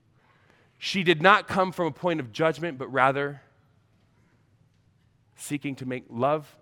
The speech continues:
and encourage to, to good works. I pray that today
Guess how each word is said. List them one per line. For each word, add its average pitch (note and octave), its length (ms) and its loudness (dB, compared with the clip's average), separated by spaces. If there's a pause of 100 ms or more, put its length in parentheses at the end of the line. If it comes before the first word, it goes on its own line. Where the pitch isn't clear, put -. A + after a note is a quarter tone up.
(100)
and A2+ 100 -8
encourage B2+ 520 -10
to, G#2 180 -12 (280)
to B2 100 -12
good A2+ 200 -6
works. F#2 520 -14 (2750)
I A#2 120 -2
pray D3+ 320 -4
that C3 200 -8
today G#2+ 600 -10